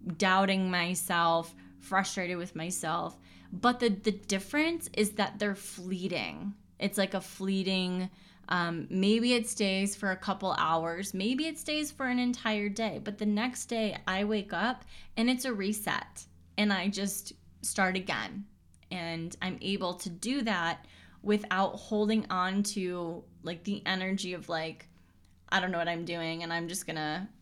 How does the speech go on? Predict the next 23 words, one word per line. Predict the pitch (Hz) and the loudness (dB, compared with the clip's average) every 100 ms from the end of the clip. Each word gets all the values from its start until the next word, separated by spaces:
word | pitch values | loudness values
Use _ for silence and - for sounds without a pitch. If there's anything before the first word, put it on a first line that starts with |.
| - | -12
you | - | -8
know, | 165 147 151 196 - - - - - - - - | -4 -4 -4 -10 -18 -20 -20 -20 -20 -20 -20 -12
sit | - - 233 | -2 0 2
here | 208 160 147 | 0 0 2
<laughs> | - | 4
until, | 277 294 294 302 294 285 294 254 - 226 220 | 6 6 6 4 6 4 2 0 -6 -8 -8
until | - 240 330 392 | 2 4 6 6
I'm, | 359 240 220 - - - 175 | 6 6 2 -4 -14 -12 2
God | 214 247 269 | 4 6 4
tells | 247 285 277 254 208 | 4 6 6 4 2
me | 190 175 196 - - - - | 2 0 -2 -4 -12 -20 0
through, | 214 | 6
like, | 220 220 | 6 6
a | |
lightning | 226 233 233 220 196 | 6 4 4 4 2
bolt | 170 175 175 - | 2 2 2 2
and | 196 196 | 4 4
then | 190 190 | 6 6
I'll | 180 170 | 4 4
do | 160 175 | 0 0
it." | 127 101 - | 0 -2 -4
Like, | 185 196 | -4 0
that's, | 247 269 | 0 -2